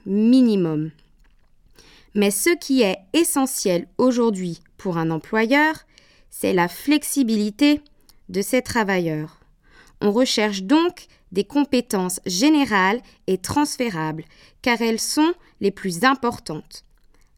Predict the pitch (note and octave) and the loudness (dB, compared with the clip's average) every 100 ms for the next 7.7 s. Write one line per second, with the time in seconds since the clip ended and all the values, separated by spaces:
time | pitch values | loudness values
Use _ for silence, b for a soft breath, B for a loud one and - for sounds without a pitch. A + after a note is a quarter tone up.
0 | _ _ D#3+ F3+ G#3 D4+ E4+ - - _ | _ _ 0 0 4 4 2 -2 -20 _
1 | _ _ b b b E3+ F3 G#3 D4+ - | _ _ b b b -2 0 0 -2 0
2 | C4+ A#3 B3 C#4+ - _ - F3 F#3 F3 | -2 0 -2 -2 -8 _ -12 -2 0 0
3 | - _ - C#4+ B3+ G#3 G3 A#3+ G3+ F3 | -2 _ 2 2 0 -4 -4 -4 -6 -8
4 | E3+ - C#4 C4+ C4 - G3 F#3 E3+ G3+ | -10 -2 0 0 -2 -2 -2 -2 -2 0
5 | C4+ A3 G3 F#3+ E3+ G#3 - D#4 D#4 - | 0 0 0 0 0 -4 -4 -4 -4 -6
6 | b b b _ D4+ F4+ - _ _ _ | b b b _ 0 2 -2 _ _ _
7 | _ - C4+ G3+ F#3 F3 | _ 0 2 2 2 0